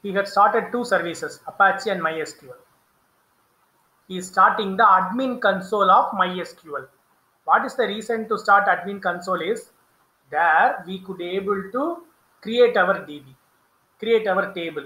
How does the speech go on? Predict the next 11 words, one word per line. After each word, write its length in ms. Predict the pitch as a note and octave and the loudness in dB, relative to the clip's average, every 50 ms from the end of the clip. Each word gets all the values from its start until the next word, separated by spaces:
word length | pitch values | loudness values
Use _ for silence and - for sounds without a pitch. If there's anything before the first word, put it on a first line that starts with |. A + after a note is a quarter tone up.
| - _ _ _ _ _ _ _ - | -14 _ _ _ _ _ _ _ -10
That 100 | E3 F3 | -10 -10
is 80 | F3+ - | -8 -8
the 100 | G3 F#3 | -8 -6
reason 260 | F#3+ F3+ F3+ D#3+ E3 | -6 -6 -6 -4 -4
why 200 | F#3+ A#3 C#4+ D#4 - - _ _ _ _ _ _ | -2 -4 -4 -6 -10 -16 _ _ _ _ _ _
he 100 | F3+ F3 | -16 -16
is 80 | F3 - | -16 -12
starting 460 | - - F3 F3+ F#3+ - G3+ F#3 G3 | -4 2 2 2 2 2 -2 -4 0
the 80 | A#3+ A3+ | 2 2
admin 340 | F3+ F3+ F3+ G3+ G3 F#3 | 2 2 0 -4 -6 -6
console. 420 | F#3 E3 D3 - - - C3+ A#2+ | -6 -8 -10 -12 -14 -16 -18 -18